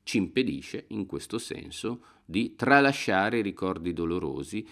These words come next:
e di fare sì che quel fenomeno di adattamento naturale della nostra mente faccia sì che nel corso del tempo un fenomeno doloroso del nostro passato, una volta che viene rievocato nel momento presente,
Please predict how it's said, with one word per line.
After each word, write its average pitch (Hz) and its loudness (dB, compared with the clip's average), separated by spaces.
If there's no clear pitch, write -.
e 104 0
di 104 0
fare 135 4
sì 135 4
che 78 -4
quel 78 -4
fenomeno 98 2
di 92 0
adattamento 107 2
naturale 104 2
della 104 0
nostra 139 0
mente 151 2
faccia 139 0
sì 160 -4
che 120 4
nel 113 0
corso 175 2
del 127 2
tempo 87 -2
un 117 2
fenomeno 139 6
doloroso 117 4
del 98 0
nostro 104 -2
passato, 80 -4
una 110 2
volta 147 4
che 113 0
viene 113 4
rievocato 104 2
nel 87 -2
momento 92 0
presente, 85 -4